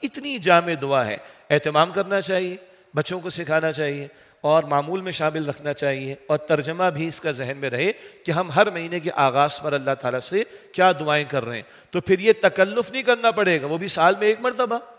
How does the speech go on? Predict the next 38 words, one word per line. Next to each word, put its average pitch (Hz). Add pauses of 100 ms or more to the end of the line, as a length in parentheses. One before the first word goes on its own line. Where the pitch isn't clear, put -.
नए 190
साल 185
की 196
मुबारकबाद 180
देना। 165 (380)
हर 202
महीने 180
अल्लाह 214
के 208
नबी 190
अलैहिस्सलातु 170
वस्सलाम 156
ने 160
इसका 160
एहतमाम 139
फरमाया। 123 (520)
दूसरा 208
एक 214
और 220
ज़रा 190
ज़िमनी 180
और 196
दूर 180
का 175
नुक्ता 151
है, 107 (380)
हर 247
साल 233
जब 226
रमज़ान, 196 (400)
अ, 165
बल्कि 196
ईद 208
उल 233
फितर 226
के 220
ताल्लुक़ 175
से 160